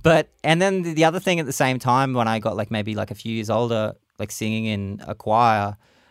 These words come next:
um, being in a massive cathedral that holds, like, maybe a couple of thousand, maybe a few thousand people, and you're literally, if you think of, like, a piano chord where your hand's playing, like, four or five notes,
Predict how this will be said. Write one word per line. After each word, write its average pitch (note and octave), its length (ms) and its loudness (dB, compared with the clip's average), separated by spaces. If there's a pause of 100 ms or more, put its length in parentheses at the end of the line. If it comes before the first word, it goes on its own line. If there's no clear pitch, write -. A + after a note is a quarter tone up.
(200)
um, G#2+ 560 2
being C3 220 2
in B2+ 100 0
a A2+ 120 -2
massive C3 360 -6
cathedral A#2 460 -4
that A2 180 -6 (180)
holds, A2 400 -4
like, G2+ 320 -4
maybe G2+ 600 -8 (480)
a - 100 -20
couple - 220 -10
of G2+ 60 -12
thousand, G2+ 520 -6
maybe G2+ 120 -6
a - 20 -10
few G#2 160 -12
thousand G#2 300 -4
people, A2+ 360 -8 (380)
and B2 100 0
you're B2 80 2
literally, B2 720 -2
if - 80 -8
you C3 80 -2
think C3 180 0
of, B2 80 -2
like, A2+ 140 0
a G#2 80 -2
piano A2+ 420 0
chord G#2+ 440 -2
where G2+ 260 -2
your G2+ 180 -6
hand's G2+ 320 -4
playing, G2+ 280 -6
like, G2+ 160 -8
four G2+ 220 -8
or G2 60 -6
five G2+ 400 -2
notes, G#2 480 -4